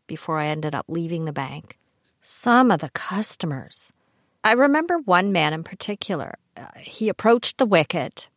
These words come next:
gruffly told me he wanted a hundred U S dollars. I let him know the exchange rate, and he immediately got angry with me,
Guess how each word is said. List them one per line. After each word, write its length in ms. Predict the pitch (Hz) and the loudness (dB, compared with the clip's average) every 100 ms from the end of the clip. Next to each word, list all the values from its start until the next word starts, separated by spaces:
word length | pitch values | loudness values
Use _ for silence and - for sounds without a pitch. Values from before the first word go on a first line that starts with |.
| - | 2
gruffly 520 | 220 220 - 214 196 | 4 4 2 -2 -2
told 340 | - 208 165 | 0 0 0
me 160 | 170 170 | -4 -8
he 160 | 180 170 | -6 0
wanted 320 | 160 170 160 | 2 2 0
a 40 | |
hundred 380 | 151 180 165 160 | -2 -2 -4 -6
U 120 | 165 156 | -4 -2
S 220 | 165 - | -2 0
dollars. 680 | 139 127 85 135 196 - _ _ _ _ _ 285 | 0 0 -2 -8 -10 -12 _ _ _ _ _ 4
I 100 | 277 | 6
let 200 | 220 220 | 6 6
him 160 | 262 | 6
know 320 | 202 170 175 | 6 6 6
the 80 | 202 | 4
exchange 560 | 214 - - 190 180 175 | 0 0 0 2 2 -2
rate, 220 | 151 160 | -4 -2
and 160 | 196 196 | 0 0
he 220 | 214 262 | 6 6
immediately 1080 | 254 277 339 392 415 370 - 190 170 180 - | 8 8 8 8 8 6 4 0 0 -4 0
got 240 | 208 196 - | 4 4 4
angry 420 | 196 196 196 180 | 2 2 0 -2
with 240 | 151 165 | -2 -4
me, 140 | 180 | -6